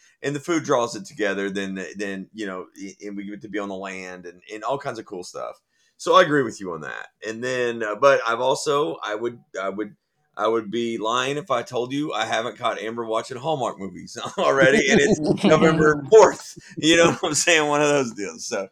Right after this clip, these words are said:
Speaker 1: you know,
Speaker 2: That's
Speaker 1: that's kinda where we are in our household. But I will say we have the full, uh, uh, fall decoration going on, and it will stay up until Amber, we're, we're a no Christmas tree until December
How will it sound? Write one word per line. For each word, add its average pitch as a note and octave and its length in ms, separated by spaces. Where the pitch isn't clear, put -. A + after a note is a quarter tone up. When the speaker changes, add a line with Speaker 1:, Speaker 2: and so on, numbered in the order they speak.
Speaker 1:
you B2+ 100
know, C#3 120
Speaker 2:
That's - 260
Speaker 1:
that's - 0
kinda D#3 220
where C#3+ 180
we B2 120
are A#2+ 200
in A2+ 80
our A2+ 140
household. A2 520
But G2 220
I A#2+ 100
will B2 200
say B2+ 360
we A2+ 140
have A2 220
the G#2 100
full, A2+ 560
uh, F#2+ 280
uh, F#2+ 320
fall A2 340
decoration A2 600
going A2 260
on, A#2 240
and A2 100
it G#2 200
will G2+ 100
stay G#2 340
up A2+ 200
until G2 560
Amber, A2+ 300
we're, A2+ 460
we're A2 280
a G2+ 100
no A#2 160
Christmas B2+ 400
tree A2+ 200
until A2 340
December G2+ 520